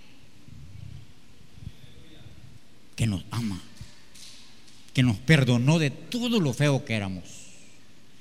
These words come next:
Valorémoslo y sigamos, hermano. Ustedes que han estado en el, en el encuentro,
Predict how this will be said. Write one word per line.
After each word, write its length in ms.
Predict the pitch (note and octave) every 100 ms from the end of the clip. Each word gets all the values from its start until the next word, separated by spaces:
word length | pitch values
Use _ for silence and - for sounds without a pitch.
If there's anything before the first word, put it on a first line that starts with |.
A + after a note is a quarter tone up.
| - - - -
Valorémoslo 760 | A2 A#2+ A#2+ C3+ C3+ G#2 E2+ D2 - - - - - -
y 100 | B2
sigamos, 560 | - A#2 B2+ A2 G2+ E2+
hermano. 500 | E2+ F2 E2+ E2 - - - - - - - - -
Ustedes 340 | A#2+ F3+ F#3
que 100 | F3+
han 60 | E3+
estado 320 | D#3+ E3+ F3
en 80 | E3
el, 100 | D3+
en 120 | C#3 B2+
el 60 |
encuentro, 480 | A#2 F#3+ G3 D3